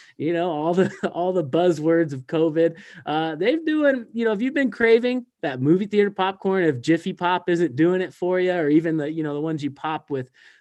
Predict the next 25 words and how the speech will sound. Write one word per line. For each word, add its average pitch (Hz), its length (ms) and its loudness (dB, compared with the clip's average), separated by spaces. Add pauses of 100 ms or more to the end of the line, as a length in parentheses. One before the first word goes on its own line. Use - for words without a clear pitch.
the 131 80 -6
movie 156 300 2
theater 156 380 0
popcorn, 156 680 -4 (360)
uh, 139 180 -4
in 170 140 2
your 160 100 2
microwave, 170 720 -4 (100)
well, 240 420 -4
you 180 200 -2
can 220 180 -6
go 208 220 0
to 208 200 -2
a 139 40 -2
lot 139 340 -6
of 247 80 -10
these 247 160 -2
movie 233 300 -2
theaters 160 320 -4
now, 156 140 -4
and 160 60 -6
they're 196 120 -4
doing 214 240 -2
curbside 202 720 -4
pickup 185 460 -4